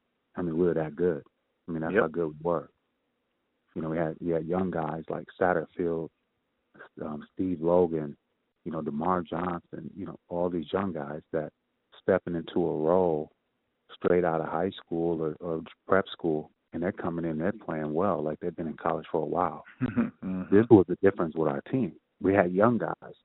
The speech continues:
Speaker 1: that was already well, well past their years,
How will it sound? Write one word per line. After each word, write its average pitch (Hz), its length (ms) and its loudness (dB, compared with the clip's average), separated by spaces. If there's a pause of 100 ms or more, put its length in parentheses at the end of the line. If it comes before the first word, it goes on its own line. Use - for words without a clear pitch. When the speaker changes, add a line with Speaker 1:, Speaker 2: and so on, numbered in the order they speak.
(360)
Speaker 1:
that 85 140 0
was 80 120 -10 (260)
already 92 680 6 (100)
well, 90 400 6 (140)
well 92 300 2
past 87 320 2
their 80 100 0
years, 76 380 -2